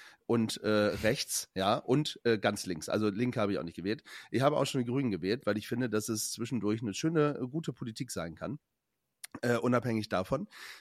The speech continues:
Ähm, äh, was wollte ich sagen? Genau, äh, ist, ka-, ist das für mich das Unverständlichste, was es gibt, ja, mediengemacht und, äh, dass, dass die etablierten Parteien, genau da war der Faden,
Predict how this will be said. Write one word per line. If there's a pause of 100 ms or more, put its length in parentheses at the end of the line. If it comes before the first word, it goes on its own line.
(180)
Ähm, (580)
äh, (1200)
was
wollte
ich
sagen?
Genau,
äh,
ist, (120)
ka-,
ist
das
für
mich
das
Unverständlichste,
was
es
gibt,
ja,
mediengemacht
und, (600)
äh, (100)
dass,
dass
die
etablierten
Parteien,
genau
da
war
der
Faden,